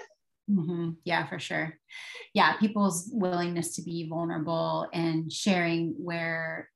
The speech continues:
Speaker 2: um, they've met Jesus or Jesus has <laughs> met them, and just how it's, um, impacted their faith journey, um, the challenges and the struggles of that. I can, I know we recently just did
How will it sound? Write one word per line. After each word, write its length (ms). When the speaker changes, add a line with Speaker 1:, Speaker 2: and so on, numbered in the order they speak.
Speaker 2:
um, 420
they've 220
met 220
Jesus 440
or 160
Jesus 340
has 180
<laughs> 0
met 260
them, 460
and 240
just 220
how 220
it's, 420
um, 220
impacted 500
their 340
faith 420
journey, 600
um, 160
the 60
challenges 600
and 120
the 40
struggles 360
of 100
that. 320
I 80
can, 180
I 60
know 100
we 140
recently 760
just 280
did 340